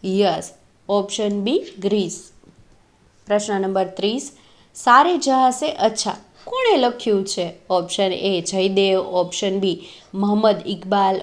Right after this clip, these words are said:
ઓપ્શન સી બંકિમચંદ્ર ચટ્ટોપાધ્યાય અને ઓપ્શન ડી રવિન્દ્રનાથ ટાગોર. તો જવાબ આવશે ઓપ્શન બી મોહમ્મદ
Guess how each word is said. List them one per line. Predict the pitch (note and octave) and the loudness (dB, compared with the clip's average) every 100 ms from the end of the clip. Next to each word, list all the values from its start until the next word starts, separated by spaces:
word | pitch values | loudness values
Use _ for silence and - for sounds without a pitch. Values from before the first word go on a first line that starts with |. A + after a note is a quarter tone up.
| - | 0
ઓપ્શન | G3 F#3+ G#3+ G3+ | -2 -2 -4 -4
સી | G3+ G3+ | -2 -2
બંકિમચંદ્ર | F#3+ A#3+ A3 G#3 G#3 G3+ F#3 | -2 -2 -4 -2 0 0 0
ચટ્ટોપાધ્યાય | F#3 F#3 G#3+ G#3 G3+ F3+ G3+ G3+ | 0 -2 -2 2 0 2 0 0
અને | G3+ F#3+ F#3 | -2 -2 -4
ઓપ્શન | - F#3 F3 G#3+ G3 | -4 -4 -4 -4 -4
ડી | G#3+ B3 | -4 -2
રવિન્દ્રનાથ | F#3+ F#3 F#3 F3+ F3 G3 B3+ - | 0 0 -2 -2 -2 -2 -4 0
ટાગોર. | F#3 F#3+ F3+ E3+ E3+ - - - _ _ _ - | 0 0 0 -2 -8 -18 -20 -20 _ _ _ -6
તો | |
જવાબ | G#3 G3+ G3+ F#3+ | -2 2 4 4
આવશે | F#3 F#3 F#3+ G#3+ | 4 2 0 -2
ઓપ્શન | F#3 F#3 - F#3 F#3+ | -2 -4 -4 -4 -4
બી | A#3 F#4 - | -4 -6 -8
મોહમ્મદ | F#3 F#3 F#3+ A#3 | -10 -6 -2 -4